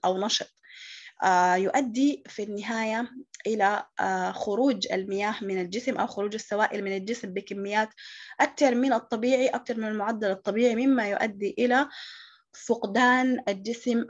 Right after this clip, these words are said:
للترطيب، أو، آه، الديهايدريشن، فقدان السوائل. فقدان السوائل يؤدي إلى الموت. أو المهم إحنا جبناه عرضًا، يعني إنه من الأسباب ال-، الممكن تكون مرضية، وجود مرض السكر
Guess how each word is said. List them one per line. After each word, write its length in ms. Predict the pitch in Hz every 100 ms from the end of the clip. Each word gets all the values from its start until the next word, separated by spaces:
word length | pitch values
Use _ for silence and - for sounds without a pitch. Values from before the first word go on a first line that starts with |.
| -
للترطيب، 1000 | 208 214 - 202 - 190 - 226 294 - _ _ _ _ -
أو، 420 | 208 208 214 208 -
آه، 320 | 202 196 190 -
الديهايدريشن، 1200 | 185 180 226 214 208 190 196 220 - 180 175 - _ _ _ - _
فقدان 420 | - - 208 214 202
السوائل. 640 | 190 - 95 - - - _
فقدان 380 | 220 220 269 311
السوائل 500 | - 226 240 247 220
يؤدي 420 | 220 196 202 196
إلى 200 | 202 185
الموت. 360 | 175 165 - - - - _ 359
أو 220 | 403 370
المهم 260 | 302 359 339
إحنا 260 | - 285
جبناه 340 | 226 226 247 254
عرضًا، 480 | 202 214 220 185
يعني 560 | 185 185 185 214 370 -
إنه 260 | 214 208 185
من 200 | 190 185
الأسباب 600 | 180 208 208 226 202 180
ال-، 500 | 180 180 175 180 185 - _ - - - 202
الممكن 340 | 226 262 226
تكون 420 | 214 262 254 - -
مرضية، 600 | 208 202 214 185 165 - - _ 220
وجود 400 | 226 247 208 185
مرض 360 | 220 226 285
السكر 560 | 226 - 302 - 311